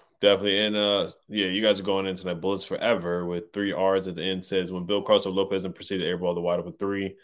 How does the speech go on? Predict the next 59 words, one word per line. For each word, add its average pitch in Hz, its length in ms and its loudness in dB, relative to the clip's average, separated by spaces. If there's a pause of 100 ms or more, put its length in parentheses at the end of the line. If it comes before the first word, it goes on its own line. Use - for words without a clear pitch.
(280)
I 165 60 0
knew 170 160 12
we 156 80 12
would 131 160 12
lose. 127 320 6
Laugh, 110 480 4
laughing 104 400 0
my 98 140 4 (140)
butt 107 260 4
off. 104 260 6
The 87 80 -8
last 98 260 0
minute 95 160 -4
turnover 95 320 0
is 87 220 -4
nothing 87 320 -4
new 92 160 -6
from 90 160 -14
him. 90 140 -8
Hope 85 180 -10
he 80 40 -10
likes 82 200 -8
L 87 100 -6
A." 87 60 -6 (340)
Yeah, 127 240 12
so 127 140 8
I 135 80 12
was 143 120 8
looking 139 160 6
at 120 120 10
it. 110 100 2
He 117 160 0
turned 147 320 2
the 131 60 6
ball 123 560 10
over. 110 340 2
It 104 80 0
was 101 200 -4
a 90 80 -12
hundred 127 280 -2
eight 113 180 0
to 104 100 -6
a - 20 -4
hundred 107 240 -4
fifteen. 104 340 -6
So 98 140 2
that 110 100 8
was 110 160 2
a 101 60 -4
crucial 95 260 -12
turnover. 98 380 -2
It's 90 80 -14
about 90 220 -4
fifty-two 95 340 -14
seconds 90 320 -6
left 90 180 -2
in 85 60 -14
the 82 60 -14
game. 95 360 -4